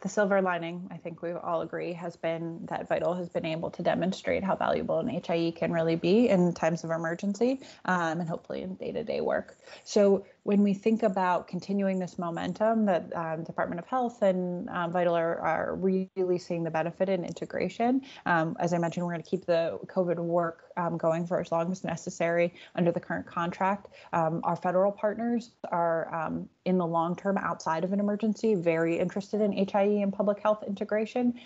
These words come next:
And so this is certainly in their wheelhouse of things that they are, um, willing to fund. Um, and then thinking about prep for future emergencies, um, Vital is, uh,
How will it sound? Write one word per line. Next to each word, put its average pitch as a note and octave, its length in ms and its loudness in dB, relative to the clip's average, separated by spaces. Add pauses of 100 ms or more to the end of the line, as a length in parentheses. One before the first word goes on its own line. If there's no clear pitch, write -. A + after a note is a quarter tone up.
(100)
And F3+ 140 2
so F3+ 120 4
this F3 240 2
is E3+ 200 -4 (100)
certainly F3 540 -2
in E3+ 180 -2
their E3+ 140 -2
wheelhouse E3 480 0
of E3 100 -6
things - 280 -6
that - 120 -6
they - 220 2
are, F3+ 300 0 (220)
um, E3+ 220 -2
willing D#3+ 280 0
to E3+ 100 -8
fund. A#3+ 460 0 (720)
Um, F3 360 2 (100)
and G#3 140 4
then G3 140 2
thinking F#3+ 380 -4
about E3+ 500 -2
prep - 240 -8
for F#3+ 120 -6
future F#3+ 340 -6
emergencies, B3+ 840 0 (240)
um, E3 580 2 (240)
Vital F3 460 6
is, E3 520 2
uh, D#3+ 420 0